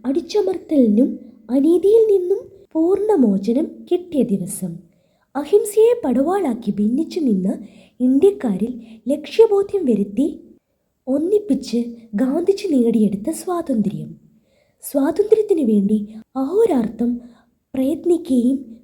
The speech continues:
പിറന്ന മണ്ണിനു വേണ്ടി സ്വന്തം ജീവൻ പോലും ത്യജിക്കുകയും ചെയ്ത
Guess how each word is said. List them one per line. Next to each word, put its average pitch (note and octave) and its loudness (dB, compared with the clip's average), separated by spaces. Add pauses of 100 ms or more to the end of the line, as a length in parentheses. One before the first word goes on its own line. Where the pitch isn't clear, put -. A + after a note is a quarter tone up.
പിറന്ന F#4 0
മണ്ണിനു C#4 0
വേണ്ടി A#3 0
സ്വന്തം D4 0
ജീവൻ F#4 0
പോലും A3 -2
ത്യജിക്കുകയും A#3+ -2
ചെയ്ത G3 -2